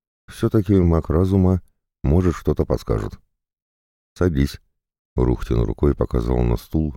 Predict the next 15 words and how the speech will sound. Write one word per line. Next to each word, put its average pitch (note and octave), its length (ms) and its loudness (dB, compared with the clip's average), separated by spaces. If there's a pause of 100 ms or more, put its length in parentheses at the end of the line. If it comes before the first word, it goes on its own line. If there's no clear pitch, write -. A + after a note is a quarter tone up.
(100)
возле A#1+ 340 0
его A#1 160 0
доски A1+ 320 -4
с - 60 -10
планами. G1+ 440 -4 (720)
«Если C2+ 480 2
идти C#2 340 0 (140)
по C2+ 120 0
жесткому F2+ 520 0
пути, G#2 380 -2 (560)
то G2 100 2
это G2+ 200 2
легко E2 320 2
решается C2 500 0
гипнозом. G#1+ 500 -2